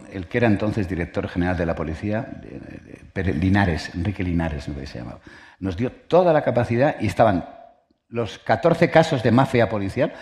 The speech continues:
Hacía muy poco que se había resuelto la mafia policial, es decir, planes, clanes mafiosos dentro de la policía del anterior régimen que se habían quedado ahí, y eso lo limpió la policía de una, y nos dieron todos los casos, el caso de Alicante, el caso de Barcelona,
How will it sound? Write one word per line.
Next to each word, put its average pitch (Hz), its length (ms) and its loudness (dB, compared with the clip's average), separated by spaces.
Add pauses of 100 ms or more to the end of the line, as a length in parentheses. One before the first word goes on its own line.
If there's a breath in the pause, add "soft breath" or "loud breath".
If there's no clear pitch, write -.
(180 loud breath)
Hacía 123 220 0
muy 135 140 4
poco 147 180 2
que 127 60 -2
se - 80 -4
había 117 180 0
resuelto 120 380 -4
la 107 100 2
mafia 104 240 -2
policial, 95 340 -4
es 90 120 -4
decir, 92 140 -10 (200 loud breath)
planes, 131 360 2
clanes 131 420 2
mafiosos 131 580 0
dentro 120 240 -2
de 117 80 0
la 110 100 0
policía 113 520 -2 (300 loud breath)
del 104 160 -4
anterior 107 400 -2
régimen 139 380 2
que 123 60 -6
se - 120 -4
habían 107 220 0
quedado 107 380 0
ahí, 117 200 0 (320 loud breath)
y 110 100 -4
eso 120 160 -2
lo 131 100 0
limpió 110 300 -2
la 98 100 -2
policía 98 400 -4
de 101 80 -6
una, 107 360 -2
y 110 60 -6
nos 104 160 -2
dieron 151 280 0 (120)
todos 151 300 -2
los 104 160 -8
casos, 113 300 -6
el 87 100 -8
caso 113 240 -2
de 113 60 2
Alicante, 107 500 0
el 101 80 -4
caso 98 240 -4
de - 20 0
Barcelona, 101 640 -2